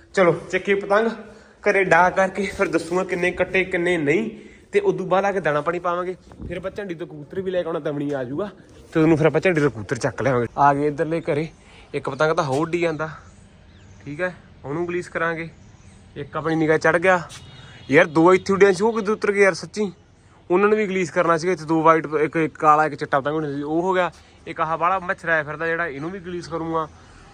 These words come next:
ਹੋਰ ਜਿੰਨੇ ਆਉਣਗੇ ਸਾਰਿਆਂ ਨੂੰ ਗਲੀਸ ਕਰੂੰਗਾ। ਇਹਨੂੰ ਕਰਾਂ ਹੋ ਜਾਂਦਾ ਸੈੱਟ ਵੈੱਟ, ਘਰਦਿਆਂ ਨੂੰ ਸੱਦ ਰੱਖਿਆ। ਆਹ ਆ ਗਏ ਦੋਵੇਂ, ਇਹਨਾਂ ਨੂੰ ਝਾਕਦਾ, ਖੜ ਜਾਓ। ਇੱਕ ਆਹ ਆ ਗਿਆ ਚਿੱਟਾ ਜਿਹਦੀ ਗੱਲ ਕਰੀਏ, ਆਹ ਆ ਗਿਆ, ਆਹ ਹੋ, ਤੇ ਇੱਕ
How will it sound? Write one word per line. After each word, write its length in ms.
ਹੋਰ 120
ਜਿੰਨੇ 340
ਆਉਣਗੇ 300
ਸਾਰਿਆਂ 240
ਨੂੰ 160
ਗਲੀਸ 200
ਕਰੂੰਗਾ। 260
ਇਹਨੂੰ 440
ਕਰਾਂ 160
ਹੋ 240
ਜਾਂਦਾ 260
ਸੈੱਟ 260
ਵੈੱਟ, 240
ਘਰਦਿਆਂ 340
ਨੂੰ 80
ਸੱਦ 200
ਰੱਖਿਆ। 240
ਆਹ 220
ਆ 20
ਗਏ 100
ਦੋਵੇਂ, 240
ਇਹਨਾਂ 160
ਨੂੰ 80
ਝਾਕਦਾ, 360
ਖੜ 220
ਜਾਓ। 200
ਇੱਕ 160
ਆਹ 60
ਆ 100
ਗਿਆ 100
ਚਿੱਟਾ 300
ਜਿਹਦੀ 220
ਗੱਲ 140
ਕਰੀਏ, 200
ਆਹ 280
ਆ 60
ਗਿਆ, 120
ਆਹ 280
ਹੋ, 300
ਤੇ 280
ਇੱਕ 280